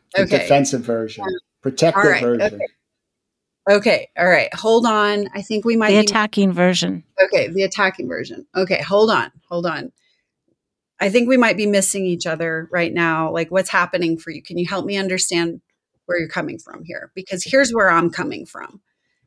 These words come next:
Speaker 2: I'm really invested in this and I'm here and I'm willing to put the work into this situation. But what happens for me is when I hear you saying,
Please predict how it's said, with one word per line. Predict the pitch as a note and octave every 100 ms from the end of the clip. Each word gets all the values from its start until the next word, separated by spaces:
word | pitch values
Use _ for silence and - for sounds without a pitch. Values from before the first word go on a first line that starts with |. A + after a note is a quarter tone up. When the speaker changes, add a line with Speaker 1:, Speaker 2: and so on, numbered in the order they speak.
| _ -
Speaker 2:
I'm | G#3+ C#4 B3+
really | A#3 A3+ G#3
invested | F#3+ F3+ F3+ F3 - E3+
in | E3+ D#3+
this | D#3+ E3+
and | E3
I'm | D#3+
here | E3+ - E3+ D#3+ D#3 D#3 _ _
and | F3+ E3
I'm | E3+ F3
willing | G3 G#3 G#3+ F#3+
to | F3
put | - F3 - _ _ _ _ -
the | F#3
work | F3+ F3+ F3+
into | E3+ E3 E3 F3
this | E3 E3 - _
situation. | _ F#3+ E3+ F3 G#3 B3 G#3 E3+ E3
But | D3+
what | F3+ F3+
happens | G3+ G3 F#3 F3+
for | -
me | F3+ A3 A3+
is | F#3 E3+ _ _ _ _ -
when | F#3+
I | F#3+ A3
hear | A3 G#3+ F#3+
you | F#3 F3
saying, | - G3+ F3+ F3 E3+ E3+